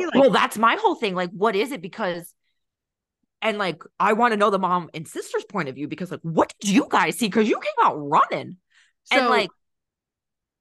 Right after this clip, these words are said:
Speaker 2: I don't, like, they went into something. So were they physically touching? Like, if it was a mirage, you wouldn't feel anything. So, like,
Speaker 1: Right.
Speaker 2: what? And the teenagers, the guys, were trying to use the pump. So they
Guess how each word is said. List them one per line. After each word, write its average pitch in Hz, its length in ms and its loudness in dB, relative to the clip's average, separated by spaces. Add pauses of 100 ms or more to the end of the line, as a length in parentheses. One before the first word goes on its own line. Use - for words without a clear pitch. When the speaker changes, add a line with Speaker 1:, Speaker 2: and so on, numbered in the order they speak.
(520)
Speaker 2:
I 233 100 -6
don't, 220 180 -4
like, 247 220 -6 (260)
they 233 200 -2
went 202 340 -6
into 294 420 -12
something. 180 580 -6
So 202 440 -4 (260)
were 165 180 -4
they 175 140 -2
physically 202 680 -6 (140)
touching? 370 580 -12 (600)
Like, 196 380 -4
if 208 140 -2
it 208 80 0
was 277 120 -4
a 392 60 -2
mirage, 180 360 -2
you 175 60 -8
wouldn't 170 160 -10
feel 359 200 -10
anything. - 380 -12
So, 170 100 -12
like, 127 180 -8
Speaker 1:
Right. 156 380 -8
Speaker 2:
what? 180 240 2 (540)
And 240 240 -2 (100)
the 190 140 -6
teenagers, 170 880 -8 (760)
the 180 100 -2
guys, 185 640 -2 (480)
were 175 420 -2 (160)
trying 247 360 -4
to 220 40 -8
use 196 200 -10
the 165 80 -16
pump. 262 260 -10
So - 100 -8
they 185 200 -4